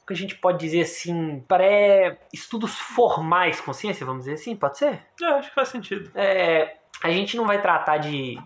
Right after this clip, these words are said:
Speaker 1: por exemplo, produções de bebidas na antiguidade, não agora. A gente vai falar disso ainda no
Speaker 2: Em
Speaker 1: futuro.
Speaker 2: outro momento.
Speaker 1: Em outro momento, um momento mais legal. A gente vai falar sobre como as leveduras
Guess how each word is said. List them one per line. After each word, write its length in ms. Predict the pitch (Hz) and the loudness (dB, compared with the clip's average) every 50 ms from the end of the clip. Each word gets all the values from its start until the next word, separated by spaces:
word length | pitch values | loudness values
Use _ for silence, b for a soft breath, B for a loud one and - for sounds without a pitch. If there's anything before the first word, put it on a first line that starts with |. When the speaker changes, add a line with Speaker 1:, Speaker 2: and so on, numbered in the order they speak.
| - _ | -20 _
Speaker 1:
por 120 | - 156 | -2 0
exemplo, 280 | 147 143 143 139 123 - - | 0 0 0 -2 -4 -6 -6
produções 560 | - 160 170 175 175 160 - - 180 185 175 | 0 0 2 2 2 0 0 0 0 0 0
de 80 | 151 147 | 2 0
bebidas 380 | 156 147 139 147 143 147 143 | -2 -2 -2 -4 -6 -6 -6
na 80 | 143 151 | -4 -4
antiguidade, 960 | 143 147 - - - 214 208 180 170 175 190 196 196 185 175 165 151 143 139 | -6 -6 -8 -8 -8 -4 0 4 4 4 6 4 4 4 2 2 0 -2 0
não 160 | 156 220 320 | 2 4 4
agora. 460 | 349 339 180 139 123 - 104 - - - | 6 4 4 2 2 2 0 -4 -12 -18
A 40 | _ - | _ -20
gente 180 | 123 117 - | -20 -12 -2
vai 80 | - 147 | -2 0
falar 300 | - - 202 202 208 214 | 2 4 4 4 4 2
disso 200 | 214 220 - - | 2 -2 -4 -4
ainda 200 | 233 233 233 233 | -4 -2 -2 -2
no 60 | 180 | -2
Speaker 2:
Em 20 | |
Speaker 1:
futuro. 140 | 165 160 190 | 0 0 0
Speaker 2:
outro 120 | 220 214 185 | 2 4 2
momento. 420 | 226 180 139 131 123 113 - - b b b b _ | 2 2 2 0 -2 -4 -6 -14 b b b b _
Speaker 1:
Em 80 | 165 | -2
outro 160 | 180 196 208 220 | 0 0 2 2
momento, 360 | 220 208 170 131 117 - - | 2 2 2 0 -2 -4 -2
um 40 | 139 | -2
momento 300 | 143 151 165 175 175 - | -2 0 0 -4 -4 -2
mais 220 | 175 185 202 208 | 0 0 2 2
legal. 280 | 220 214 175 - - - | 0 0 0 0 -2 0
A 80 | - 156 | 0 -2
gente 200 | 156 196 202 196 | 0 0 -2 0
vai 140 | 214 226 233 | 2 2 2
falar 560 | 226 - - 277 254 214 185 180 196 226 240 | 2 2 2 4 4 6 6 6 6 4 2
sobre 800 | 240 - - - - - 220 226 240 240 240 269 269 269 262 - _ _ | 0 -4 -10 -10 -4 0 2 2 2 2 0 -2 -4 -4 -6 -10 _ _
como 640 | - 277 311 330 339 349 349 330 330 330 330 320 - _ _ - | 2 4 4 6 4 4 4 6 6 4 4 0 -6 _ _ -2
as 580 | 175 175 175 175 - - _ _ _ - 147 160 | 2 2 2 0 -2 -10 _ _ _ -12 -4 2
leveduras 1000 | 202 262 285 262 285 247 180 156 180 185 190 170 160 - - - - - - | 4 4 4 4 2 2 2 0 0 2 4 4 4 2 0 -8 -12 -14 -16